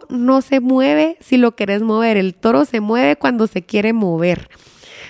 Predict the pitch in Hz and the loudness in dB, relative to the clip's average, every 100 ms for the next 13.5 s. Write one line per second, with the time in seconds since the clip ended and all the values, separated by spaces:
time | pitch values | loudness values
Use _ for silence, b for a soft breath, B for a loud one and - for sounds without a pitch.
0 | B - 180 196 220 208 196 226 - 226 | B -4 0 0 0 0 0 0 0 -2
1 | 220 214 220 220 233 - 185 190 202 202 | 0 -2 0 0 -2 -2 -2 -2 -2 -2
2 | 202 - 202 196 - 180 165 170 269 - | -4 -2 -2 -2 -8 -8 -4 -2 -2 -4
3 | B B B B B B - 196 196 196 | B B B B B B -4 -2 0 0
4 | 196 - 311 302 - - B B B B | -2 -2 0 0 -2 -8 B B B B
5 | 240 254 233 226 226 233 269 - 254 247 | -2 0 0 -4 0 0 0 -2 -2 -4
6 | - 330 339 285 247 247 _ _ - 233 | -2 0 2 0 -2 -6 _ _ -2 0
7 | 226 208 226 208 247 247 269 B B B | 0 -4 -4 -4 -4 -2 -4 B B B
8 | - 220 - 226 196 196 - 233 - 226 | -6 -4 0 0 0 -4 -4 -8 -4 -6
9 | 220 208 190 196 220 262 285 B B B | -4 -4 -4 -2 -2 -4 -8 B B B
10 | _ 214 208 202 208 214 208 202 196 190 | _ -2 0 0 -2 -2 -2 -2 -6 -4
11 | 180 175 - 226 247 - 226 220 - 202 | -6 -10 -4 -2 -2 -4 -4 -4 -6 -6
12 | 190 170 - 185 190 190 175 - 180 - | -6 -8 -6 -4 -4 -6 -10 -8 -8 -8
13 | - - - - | -16 -20 -20 -20